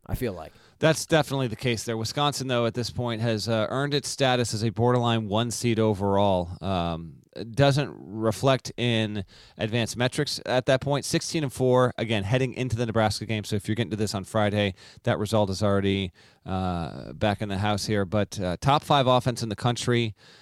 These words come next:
Speaker 2: Uh, uh, Wisconsin at this point, its notable wins are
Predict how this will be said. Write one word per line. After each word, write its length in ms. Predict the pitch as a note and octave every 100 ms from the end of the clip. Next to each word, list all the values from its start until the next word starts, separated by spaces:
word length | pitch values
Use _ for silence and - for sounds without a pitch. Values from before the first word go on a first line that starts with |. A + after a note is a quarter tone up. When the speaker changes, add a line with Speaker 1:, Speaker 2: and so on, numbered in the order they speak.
| _ -
Speaker 2:
Uh, 100 | A2+ -
uh, 40 | B2
Wisconsin 540 | A#2+ B2+ D3+ D3+ D3+
at 20 |
this 140 | C#3 B2+
point, 340 | - C3+ C3 - -
its 200 | A2+ -
notable 400 | B2+ D3 C3 A#2
wins 500 | B2 C#3 D#3+ D3 - _ _ - _ _ -
are 580 | A2+ A2+ G#2+ G#2 G2+